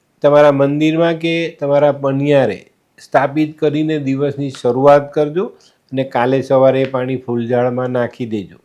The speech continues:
શું નથી કરવાનું? મિત્રો, કોઈ પણ સ્ત્રી સાથે આજે ઝઘડો નહીં કરતા.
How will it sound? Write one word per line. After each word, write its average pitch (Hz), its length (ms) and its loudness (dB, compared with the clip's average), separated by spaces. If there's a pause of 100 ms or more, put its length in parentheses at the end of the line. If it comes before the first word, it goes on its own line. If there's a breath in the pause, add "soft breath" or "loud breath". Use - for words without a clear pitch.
(180)
શું 170 200 4
નથી 160 320 2
કરવાનું? 120 480 0
મિત્રો, 135 300 -4
કોઈ 139 220 -2
પણ 139 320 -4
સ્ત્રી 160 440 -4
સાથે 120 360 0
આજે 113 340 -2
ઝઘડો 117 400 -2
નહીં 95 240 -4
કરતા. - 360 -20